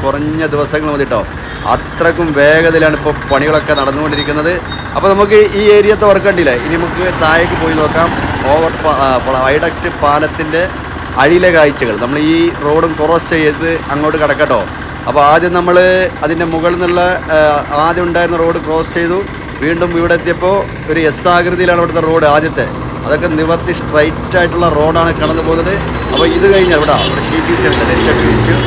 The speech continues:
ആ മണ്ണിട്ട് ഉയർത്തിക്കൊണ്ട് പോകട്ടോ ബ്ലോക്ക് പതിച്ച്. അപ്പോൾ ഇനി ഈ റോഡും ക്രോസ് ചെയ്യണം. അത് കഴിഞ്ഞാൽ പിന്നീട് നമുക്ക് ഈ, ഇത് ഈ റോഡ് ചുറ്റി ആ ഭാഗത്ത് എഡ്രിക്കോട്ടേക്ക് പോകുന്നുണ്ടല്ലോ, അപ്പോൾ അതും ക്രോസ് ചെയ്തിട്ടാണ് നമ്മൾ പാടത്തേക്ക് എത്താനുള്ളത്. അതോടെ ഇവിടുത്തെ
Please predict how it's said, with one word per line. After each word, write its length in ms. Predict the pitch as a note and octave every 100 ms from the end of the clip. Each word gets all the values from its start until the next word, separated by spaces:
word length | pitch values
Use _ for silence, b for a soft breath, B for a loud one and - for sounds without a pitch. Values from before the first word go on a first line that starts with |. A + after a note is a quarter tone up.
| - - - B2+
ആ 40 | C#3
മണ്ണിട്ട് 300 | C#3 D#3 E3
ഉയർത്തിക്കൊണ്ട് 440 | D#3+ D3+ D#3 D3+ D3+
പോകട്ടോ 240 | C#3+ C3+ A#2+
ബ്ലോക്ക് 260 | A#2+ B2+ C3
പതിച്ച്. 280 | C#3 C3+ C#3+ D3 - -
അപ്പോൾ 140 | - D3+
ഇനി 100 | E3+ F3
ഈ 40 | G3
റോഡും 260 | F#3 F3+ F3+ E3
ക്രോസ് 240 | D#3+ D#3 D#3
ചെയ്യണം. 200 | B2 A#2+
അത് 60 | D#3
കഴിഞ്ഞാൽ 320 | D#3+ E3 F3 F3+ F3 - - D3+
പിന്നീട് 420 | E3 F#3 G3 G3+ F#3+
നമുക്ക് 300 | F#3 F#3 F#3 F3+
ഈ, 20 | E3 - E3
ഇത് 80 | E3 F#3+
ഈ 20 | F#3+
റോഡ് 160 | F#3 F3+ -
ചുറ്റി 240 | D#3 - F3
ആ 20 | E3
ഭാഗത്ത് 400 | E3 E3 E3 F3+ E3+ - - - C#3+
എഡ്രിക്കോട്ടേക്ക് 680 | D3+ G3 G3 G3+ G3+ G3+ F#3 F#3+
പോകുന്നുണ്ടല്ലോ, 440 | F#3 F3 D3+ D3+ C#3 - -
അപ്പോൾ 140 | - D3
അതും 200 | D#3 G3+ -
ക്രോസ് 280 | F3 F3+ F#3 -
ചെയ്തിട്ടാണ് 480 | F#3 F#3 F#3 F3+ F3+
നമ്മൾ 160 | E3+ - C#5+ C6+ C6+ G#5 A#5+
പാടത്തേക്ക് 680 | - E3 E3+ C6+ C6 - -
എത്താനുള്ളത്. 460 | C6+ - D#3+ - - - B -
അതോടെ 380 | B2+ E3 F3+ F#3+ G3 D3 E3
ഇവിടുത്തെ 400 | E3+ F#3 -